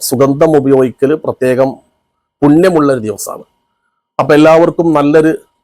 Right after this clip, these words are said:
അത്തർ പരിചയപ്പെടുത്താമെന്ന് വിചാരിച്ചിട്ടാണ് ഇപ്പോൾ വന്നിട്ടുള്ളത്. ഇന്ന്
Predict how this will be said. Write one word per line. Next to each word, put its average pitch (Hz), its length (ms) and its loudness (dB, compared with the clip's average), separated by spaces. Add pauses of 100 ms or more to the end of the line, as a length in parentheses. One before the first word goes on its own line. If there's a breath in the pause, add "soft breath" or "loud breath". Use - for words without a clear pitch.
(240)
അത്തർ 190 400 -2
പരിചയപ്പെടുത്താമെന്ന് 127 800 -4
വിചാരിച്ചിട്ടാണ് 113 640 -8
ഇപ്പോൾ 110 180 -12
വന്നിട്ടുള്ളത്. 98 480 -18 (920)
ഇന്ന് 160 160 2